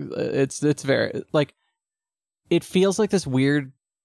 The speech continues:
gotcha moment of, like, "Oh, isn't it cool that assassin is, like, multiple assassins?" But it doesn't really, like, struck, like,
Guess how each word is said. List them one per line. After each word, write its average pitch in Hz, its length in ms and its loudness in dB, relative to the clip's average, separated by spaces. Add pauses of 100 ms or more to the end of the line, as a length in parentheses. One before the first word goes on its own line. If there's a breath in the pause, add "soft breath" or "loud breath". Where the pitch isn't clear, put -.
(120)
gotcha 131 420 2
moment 151 520 2
of, 131 160 0
like, 127 200 2
"Oh, 156 220 4
isn't 147 160 2
it 139 120 -2
cool 135 400 2
that 123 160 2
assassin 131 520 -2
is, 123 140 -6
like, 123 180 -2
multiple 127 500 2
assassins?" 135 760 -2
But 139 120 2
it 135 40 0
doesn't 196 180 2
really, 156 180 2
like, 123 200 -2
struck, 139 340 -2
like, 135 260 -2